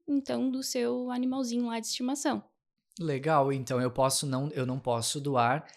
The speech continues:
Speaker 2: para o animal, mas eu posso doar pra uma pessoa que vai ser o tutor do meu animalzinho.
Speaker 1: Exato, isso mesmo.
Speaker 2: Tá. Quando eu fiz essa pesquisa sobre testamento, apareceu uma, uma palavra que eu achei diferente, nunca tinha visto e acredito, ouvido falar também, e acredito que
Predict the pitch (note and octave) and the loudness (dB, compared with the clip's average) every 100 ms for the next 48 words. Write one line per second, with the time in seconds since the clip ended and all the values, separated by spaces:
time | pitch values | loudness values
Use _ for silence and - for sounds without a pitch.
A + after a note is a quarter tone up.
0 | _ - - D3+ F3 G#3 G#3+ G3 F#3+ G#3 | _ -4 4 6 6 4 2 0 0 2
1 | A#3 F#3 C3+ C#3 D3+ C#3+ D#3 C#3+ C#3 D3 | 4 4 4 0 0 0 2 2 2 0
2 | D3+ E3 - E3+ F3+ F3 - F3 F#3+ G#3+ | -2 -2 -2 0 2 2 0 0 0 -2
3 | - F3 F3 G3 G3 G#3 G#3 A3+ A3 B3 | 0 2 2 2 2 2 2 2 2 0
4 | G#3+ G#3 - G#3 G#3 - B3 A#3 - _ | -2 -4 -8 -8 -8 -6 -6 -8 -10 _
5 | _ - A#2+ G2 - - - - - C#4 | _ -2 -2 -2 -8 -18 -20 -12 -2 0
6 | D#4+ A3 G3 D3 C3+ C3 B2 A2+ - D#3 | 0 -2 -2 0 0 -2 -6 -4 -2 0
7 | C#3+ B2+ B2+ C3+ D3 - B2 B2+ D3 C3 | 0 0 -4 -6 -6 -6 -6 -4 -6 -6
8 | C#3+ C#3 C3 - D#3+ F3 E3+ E3 D#3+ E3 | -6 -4 -4 -2 0 0 -2 -4 -2 0
9 | D#3+ D#3 D#3+ D3+ D3 D3 C#3+ D#3+ E3 D#3+ | 0 0 0 -2 -2 0 2 0 0 -4
10 | - D#3+ E3 D#3 - C#3 B2+ C3+ - F#3+ | -4 0 0 0 -2 -2 -4 -4 -2 -2
11 | A#3+ - C3+ B2 - C3+ C#3+ F3+ A3 - | -2 -2 -6 -6 -4 -2 0 0 -2 -2
12 | C3 D3+ C3+ C3+ C#3+ - B2+ C3 A#2+ C3 | -2 -2 -4 -4 -6 -10 -6 -6 -4 -2
13 | E3 D3 C3 C3+ - C#3 C#3 F#3+ D#3 D3 | -4 -2 -2 -2 -2 -4 -2 -2 -4 -4
14 | C3 C#3+ C#3+ E3 C#3+ | -2 -2 -4 -2 -2